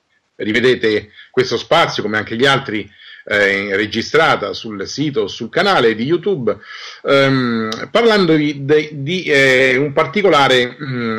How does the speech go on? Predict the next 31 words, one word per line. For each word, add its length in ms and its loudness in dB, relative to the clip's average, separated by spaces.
che 80 0
riguarda 640 0
le 380 2
elezioni 580 2
amministrative 1000 2
e 160 0
comunali, 500 2
in 120 -4
particolare 640 2
qui 120 -2
nella 180 0
città 300 -2
dove, 380 4
dove 240 4
abito, 320 2
ma 80 -2
insomma 360 -6
una 140 0
cosa 240 2
di, 340 -2
eh, 160 2
portata 360 0
abbastanza 460 0
generale. 580 2
Eh, 320 4
Libri 260 2
T 140 2
V 140 0
vi 80 4
ha 40 6
offerto, 760 2